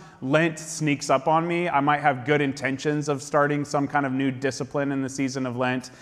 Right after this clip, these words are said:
and then all of a sudden it's Ash Wednesday, and I'm, I feel like it's too late. It's never too late, but I feel like it's too late, and then I let myself off the hook. Anyway, I'm trying to, like, prime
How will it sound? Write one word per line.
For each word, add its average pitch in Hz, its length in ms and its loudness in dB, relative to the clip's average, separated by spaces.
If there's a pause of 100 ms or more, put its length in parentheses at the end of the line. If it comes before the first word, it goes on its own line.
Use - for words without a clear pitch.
(140)
and 139 160 0
then 139 80 0
all 139 220 4
of 131 80 2
a 127 40 -2
sudden 127 300 0
it's 123 140 -6
Ash 127 260 0
Wednesday, 123 540 -2
and 123 180 -4 (100)
I'm, 135 400 4 (400)
I 135 120 2
feel 170 440 2
like 131 280 2
it's - 160 -6
too 131 180 -4
late. 123 300 -2
It's 120 160 -12
never 107 240 -8
too 117 180 -8
late, 117 280 -4 (220)
but 139 120 6
I 151 120 8
feel 160 260 6
like 160 180 6
it's 156 160 -2
too 151 160 0
late, 139 220 2
and 131 120 -4
then 123 60 0
I 117 80 0
let 117 160 -4
myself 113 340 -6
off 117 180 -4
the 104 60 -12
hook. 139 220 0 (200)
Anyway, 156 400 2 (240)
I'm 160 200 4
trying 196 480 4
to, 196 80 2
like, 160 460 2
prime 147 600 4